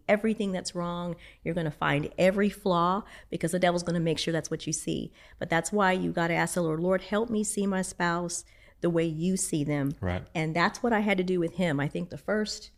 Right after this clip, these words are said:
Speaker 2: Seven
Speaker 1: seven,
Speaker 2: years, yeah.
Speaker 1: eight years of our relationship, we fought. <laughs> Ask our kids. We, it was not pretty.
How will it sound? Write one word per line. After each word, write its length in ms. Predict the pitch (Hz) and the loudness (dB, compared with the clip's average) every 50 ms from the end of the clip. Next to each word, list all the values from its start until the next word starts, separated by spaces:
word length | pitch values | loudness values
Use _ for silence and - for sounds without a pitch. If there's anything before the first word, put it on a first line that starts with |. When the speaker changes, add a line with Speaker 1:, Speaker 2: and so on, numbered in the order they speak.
| _ - - _ _ _ - - _ _ _ | _ -20 -20 _ _ _ -20 -20 _ _ _
Speaker 2:
Seven 1200 | - - - - - - - - - - - - - - - _ _ - - - - - - 196 185 190 196 202 | -16 -14 -14 -14 -14 -16 -18 -20 -20 -18 -18 -18 -18 -18 -20 _ _ -20 -20 -18 -10 -4 0 2 4 4 4 4
Speaker 1:
seven, 260 | 202 214 214 208 208 214 | 4 4 4 4 4 2
Speaker 2:
years, 160 | 208 208 - | 2 2 2
yeah. 80 | - | 2
Speaker 1:
eight 240 | 190 196 196 208 - | 2 2 2 2 0
years 460 | 170 190 190 196 196 202 196 196 190 - | 0 0 2 2 2 2 2 0 0 -2
of 220 | - - 175 170 | -2 -2 0 2
our 180 | 170 175 180 180 | 2 4 4 4
relationship, 640 | 180 175 170 175 180 175 175 175 - - 185 175 170 | 2 2 2 0 0 -2 -4 -4 -2 -2 -2 -2 -2
we 520 | 165 160 170 170 170 180 170 170 165 - - - _ _ _ _ _ _ _ _ _ _ _ _ _ - - | -2 -2 -2 -2 -2 -2 -2 -2 -4 -6 -10 -20 _ _ _ _ _ _ _ _ _ _ _ _ _ -20 -20
fought. 640 | - - - - - - - - - - - - - | -20 -18 -12 -10 -10 -10 -10 -12 -14 -10 -10 -10 -8
<laughs> 40 | - | -4
Ask 280 | - 196 - - - - | -2 -2 -2 -2 -2 -4
our 120 | 156 151 | -4 -6
kids. 460 | - - - 180 160 143 147 - - | -6 -4 -4 -2 -2 -2 -2 -4 -6
We, 220 | - 165 165 165 - | -6 -4 -4 -4 -2
it 40 | 175 | -2
was 140 | 180 180 170 | -2 -2 -2
not 320 | 180 170 165 156 156 - - | -4 -4 -2 -2 -4 -4 -4
pretty. 380 | - 170 160 - 160 - - | -4 -4 -4 -4 -6 -10 -10